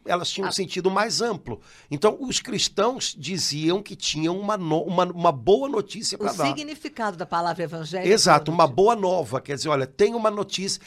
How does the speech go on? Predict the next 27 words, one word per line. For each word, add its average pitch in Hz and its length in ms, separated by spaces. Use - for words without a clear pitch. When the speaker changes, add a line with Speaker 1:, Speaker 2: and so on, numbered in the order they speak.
Speaker 1:
eu 254 200
tenho 214 160
uma, 208 140
Speaker 2:
<laughs> 208 40
Speaker 1:
tem 220 300
algo 220 260
novo 190 360
acontecendo 175 540
que 220 80
é 208 40
muito 226 260
bom, 160 220
vou 175 140
te - 100
contar 208 340
o 208 60
que 233 180
é. 123 80
Speaker 2:
<laughs> - 840
Speaker 1:
As 139 100
pessoas 190 360
daquele 190 280
tempo 196 220
já 185 160
precisavam 185 640
saber 151 340
disso. 110 380